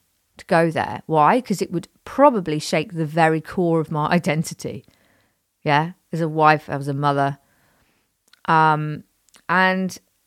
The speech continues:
you know what? That was, in the end, forced upon me. The whole thing broke down.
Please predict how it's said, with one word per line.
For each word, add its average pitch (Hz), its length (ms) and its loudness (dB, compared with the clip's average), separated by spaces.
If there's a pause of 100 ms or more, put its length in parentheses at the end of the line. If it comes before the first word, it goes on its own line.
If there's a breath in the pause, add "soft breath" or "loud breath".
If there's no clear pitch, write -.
(440)
you 208 120 -2
know 226 200 2
what? 254 380 6 (160)
That 208 460 6 (1080)
was, 185 340 2
in 233 200 4
the 196 160 4
end, 151 380 2
forced 175 360 -4
upon 180 300 -2
me. - 220 -10
The 156 80 -6
whole 160 160 2
thing 151 260 -6
broke 139 280 -4
down. 151 420 -2